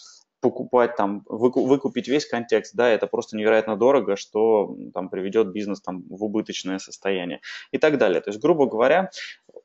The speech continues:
очень часто мы слышим, что текущие инструменты, доступные на данный момент, <clears throat> по факту исчерпаны. Ну, то есть, грубо говоря, да, мы е-, мы работаем, мы в плюсе, у нас маржинальность,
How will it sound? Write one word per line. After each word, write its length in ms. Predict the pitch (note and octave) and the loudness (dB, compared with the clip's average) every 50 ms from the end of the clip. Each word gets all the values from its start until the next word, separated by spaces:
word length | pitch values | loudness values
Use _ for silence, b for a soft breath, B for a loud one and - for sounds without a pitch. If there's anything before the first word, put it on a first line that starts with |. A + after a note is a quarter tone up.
| _ _ _ | _ _ _
очень 340 | - D3+ D#3+ D#3 - D3+ B2+ | 2 2 2 4 0 -2 2
часто 340 | - E3 F3+ G3 - - C3+ | 2 2 2 2 0 -2 -2
мы 120 | B2+ C3 B2+ | -2 -2 -2
слышим, 340 | - E3 E3 - C3+ A#2+ | -2 -2 -2 -2 -4 -8
что 240 | - - - B2 A#2 | -8 -2 0 0 0
текущие 520 | A#2 - D#3 C#3+ - G3 F#3 - - C#3 B2+ | 2 -2 -6 -4 0 0 0 0 0 -4 -6
инструменты, 540 | B2 - - C3 C3+ D3+ D3+ C#3 - A#2+ | -4 -4 -4 -2 0 0 0 0 -2 -2
доступные 580 | G2+ G2+ A#2 A#2 - - E3+ C#3 - - A2+ A2 | 0 0 -2 -2 0 0 0 0 0 -4 -8 -6
на 120 | G#2+ A#2 A#2+ | -6 -6 -4
данный 280 | C3 C#3+ B2+ B2 A#2 | -4 -4 -4 -4 -4
момент, 380 | - A#2 B2+ D3+ G3 G#3+ G3 - _ _ - | 0 0 2 2 2 0 -2 -6 _ _ 0
<clears throat> 200 | F3 D#3+ C3 - | 2 2 4 2
по 80 | B2+ | 0
факту 360 | B2 - G3 F3+ - - C3+ C3+ | 0 2 0 -2 0 -2 -2 -2
исчерпаны. 580 | - - - - A#2+ A2 - - F#2 - - - _ B B B B B B _ | -2 -4 -2 0 0 0 0 -4 -8 -8 -8 -14 _ B B B B B B _
Ну, 100 | B2 A#2+ | -4 0
то 80 | - C#3 | 2 2
есть, 120 | B2 A#2+ | 4 4
грубо 200 | D3+ C#3+ C3+ B2+ | 4 4 4 2
говоря, 180 | B2 B2+ B2 B2 | 4 4 4 6
да, 260 | B2 F3 F#3 C#3+ A#2+ | 6 4 4 4 4
мы 160 | A#2 B2 B2 | 2 2 0
е-, 300 | B2 B2 C3+ F3 - - | 0 0 0 -2 0 0
мы 300 | A#2 B2 C3 C3+ B2+ A2+ A2 | 2 4 4 4 4 4 4
работаем, 580 | A2 G#2+ A2 C#3 E3 F3 - - F2 D#2 C#3 - | 2 2 4 4 4 4 2 0 0 -2 -6 -8
мы 180 | A2 A2 A2 G#2 | -6 -6 -6 -6
в 100 | - _ | -6 _
плюсе, 380 | - A2 B2 D3 - - D3+ | -4 -2 -2 -2 -4 -4 -6
у 60 | C3+ A2+ | -4 -2
нас 220 | G#2 G2 - - | -4 -4 -6 -6
маржинальность, 760 | G2+ G2 F#2 F#2+ G2 F#2+ - - B2+ C3+ C#3+ C#3+ - - | -8 -8 -6 -6 -4 0 0 0 2 2 0 -2 -4 -10